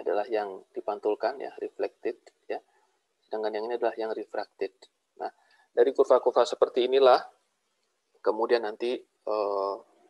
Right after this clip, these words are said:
kolega kita, geofisikawan, bisa menginterpretasi secara presisi,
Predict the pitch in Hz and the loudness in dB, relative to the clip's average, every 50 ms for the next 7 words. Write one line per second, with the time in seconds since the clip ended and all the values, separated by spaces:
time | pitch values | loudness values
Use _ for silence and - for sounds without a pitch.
0 | _ _ _ - - 101 101 104 - 101 101 - 107 101 - 107 110 120 131 135 | _ _ _ -2 0 2 2 2 2 0 0 0 -4 -4 0 2 2 2 0 0
1 | - 104 101 - - 110 - - - - 98 101 117 123 113 113 107 - 117 107 | 0 0 -2 -2 -2 -6 -14 -8 -4 -2 0 0 0 -2 -4 -6 -8 -6 -6 -6
2 | 107 104 104 104 - 107 104 - - - 104 95 95 - - - - 110 113 120 | -6 -6 -8 -6 -4 -2 -2 -2 -2 0 0 -2 -2 -4 -8 -10 -8 -8 -8 -8
3 | - _ _ _ _ _ _ _ _ _ _ _ _ _ _ _ _ _ _ _ | -10 _ _ _ _ _ _ _ _ _ _ _ _ _ _ _ _ _ _ _
4 | _ _ _ _ _ _ _ _ _ _ _ _ _ _ _ _ _ _ _ _ | _ _ _ _ _ _ _ _ _ _ _ _ _ _ _ _ _ _ _ _
5 | - - 104 - - 110 104 104 107 104 104 104 101 - - 104 - - 107 101 | -4 -2 -2 0 2 4 4 4 4 4 2 2 0 0 -2 -2 -2 -2 -4 -8
6 | - - 117 117 117 120 | -6 -6 -6 -4 -4 -6